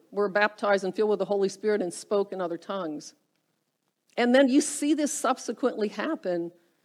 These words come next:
through the book of Acts. We were making our way through it. Acts two thirty-eight, Peter said to the people, because they were like, "What is happening? What?"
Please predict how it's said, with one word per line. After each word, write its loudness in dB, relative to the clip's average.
through -2
the 2
book -2
of 0
Acts. -4
We -2
were 0
making 0
our 0
way 2
through -2
it. 0
Acts 0
two 2
thirty-eight, 4
Peter 2
said 4
to 2
the -4
people, -2
because 4
they 4
were 2
like, 4
"What 0
is 2
happening? -2
What?" -8